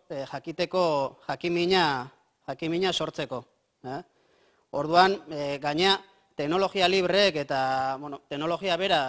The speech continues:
asko merketu da, e, badaude teknologia librea bai hardwarean, bai softwarean, orduan, e, teknologia libreen espirituak berak, nolabait behartzen du jendea horren inguruan, e,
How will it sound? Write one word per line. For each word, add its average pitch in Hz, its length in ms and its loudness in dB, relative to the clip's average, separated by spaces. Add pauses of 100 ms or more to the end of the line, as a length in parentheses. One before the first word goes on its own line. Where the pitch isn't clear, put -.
(440)
asko 160 160 -6
merketu 156 400 -6
da, 180 220 2
e, 139 100 -4
badaude 156 320 0
teknologia 160 420 -4
librea 170 280 -2
bai 151 100 -2
hardwarean, 156 560 -4
bai 143 80 -6
softwarean, 160 640 -2 (580)
orduan, 170 320 4 (260)
e, 143 140 -8
teknologia 180 480 -2
libreen 196 400 0
espirituak 190 480 0
berak, 190 320 4 (1120)
nolabait 175 280 2
behartzen 170 360 0
du 202 140 -2
jendea 165 640 2 (100)
horren 160 240 -2
inguruan, 180 400 2
e, 147 80 -4